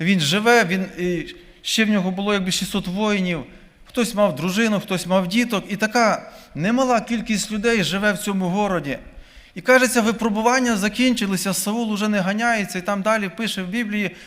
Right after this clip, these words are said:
Саул, коли почув, що він втік до Гефа, він перестав вже ганятися за ним. Але ви знаєте, випробування прийшли зовсім з другої сторони.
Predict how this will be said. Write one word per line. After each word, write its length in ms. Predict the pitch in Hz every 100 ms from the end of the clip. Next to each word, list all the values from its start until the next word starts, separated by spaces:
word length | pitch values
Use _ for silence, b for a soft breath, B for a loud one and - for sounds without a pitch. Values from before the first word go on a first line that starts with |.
| B
Саул, 440 | - - 233 240 233
коли 180 | 214
почув, 360 | 214 208 233 226
що 160 | - 190
він 180 | 220
втік 320 | 170 - 214 165
до 160 | 180
Гефа, 460 | 170 233 220 202 180 B B B B B
він 160 | 190 208
перестав 560 | 196 196 - - 214 165
вже 160 | 175
ганятися 600 | 170 185 185 180 165 175
за 160 | 160 190
ним. 240 | 190 131 - B B B B
Але 160 | 131 170
ви 120 | 185
знаєте, 560 | 190 208 202 190 165 - B -
випробування 760 | 160 170 185 190 220 226 208
прийшли 380 | 208 196 - 208
зовсім 540 | 156 147 226 220 208 170
з 60 |
другої 380 | 165 220 185 185
сторони. 580 | 175 - 190 196 190